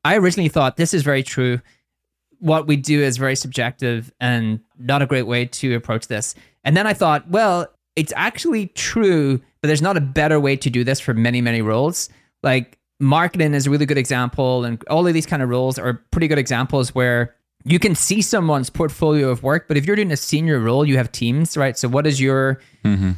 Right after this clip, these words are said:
Speaker 1: input to that work versus the team's input to that work? But the place I think it really falls down and is really hard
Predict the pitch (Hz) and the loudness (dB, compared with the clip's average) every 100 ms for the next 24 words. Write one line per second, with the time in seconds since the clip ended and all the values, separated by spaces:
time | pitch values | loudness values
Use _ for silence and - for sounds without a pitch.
0 | - _ - 147 156 143 147 120 127 123 | -6 _ 0 2 2 0 0 0 0 0
1 | 127 139 131 131 117 113 117 123 117 123 | -2 -2 -2 0 0 0 -4 -4 -4 -4
2 | 127 - 110 92 95 - - - 170 208 | -4 -4 -4 -4 -8 -12 -10 0 2 4
3 | 254 269 247 208 165 127 156 185 - 170 | 2 2 0 2 0 0 2 2 2 0
4 | 135 - 127 117 113 - - 135 127 135 | 0 0 -2 -2 -4 -8 -4 0 0 2
5 | 160 160 - 123 117 | 2 2 0 0 0